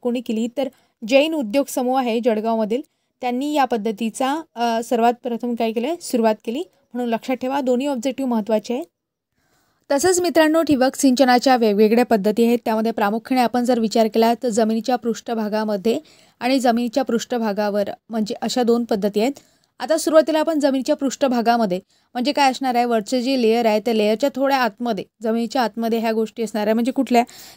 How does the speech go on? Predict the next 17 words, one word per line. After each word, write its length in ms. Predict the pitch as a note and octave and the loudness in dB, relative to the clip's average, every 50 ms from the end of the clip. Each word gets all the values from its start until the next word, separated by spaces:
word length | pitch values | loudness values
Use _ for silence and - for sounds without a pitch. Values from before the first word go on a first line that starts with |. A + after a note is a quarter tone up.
| _ - | _ -2
तर 40 | C4 | 2
बायवॉल 380 | A#3 A#3+ A3+ A#3 A3 A#3+ B3 B3+ | 4 4 4 4 4 2 2 2
पद्धत 340 | - B3 A#3 G3+ B3+ B3 | 2 2 2 2 2 2
आपण 240 | B3 A#3 A#3+ B3 B3 | 4 2 4 2 0
करणार 380 | A#3 - A#3+ A3+ A3+ A3+ A3+ A3 | 2 2 2 4 4 4 4 4
आहोत. 180 | A3 A3 A3+ | 4 2 2
नंतर 280 | A3 G#3+ G#3+ G3+ A#3+ A3+ | 2 2 0 0 0 2
जर 160 | B3 B3 A#3+ | 4 4 4
विचार 240 | A3+ G#3+ - A#3+ A3 | 4 2 0 -2 -2
केला, 240 | A3 A#3+ A3+ G#3 G3 | 0 -2 -2 0 2
तर 60 | A#3+ | 2
भूमिगत 440 | G#3+ A#3 A#3 A#3 B3 A#3 B3+ C4 B3+ | 2 4 4 4 4 4 4 4 4
निचऱ्याची 500 | B3 A#3+ A3 - - A#3+ A#3+ A#3 - B3+ | 4 0 2 2 2 2 2 2 0 -2
पाईप 240 | A3+ A#3+ A3+ A#3 A3+ | 2 2 2 2 2
इंजेक्शन 480 | - A#3+ A3+ A3 A#3 A3 - - B3 A3+ | 2 2 2 2 2 0 -2 -2 -4 -2
पंप 280 | G#3+ A#3 A3 G3+ - A3 | 0 0 -2 0 0 0
आहे, 140 | A3+ A#3+ | 0 0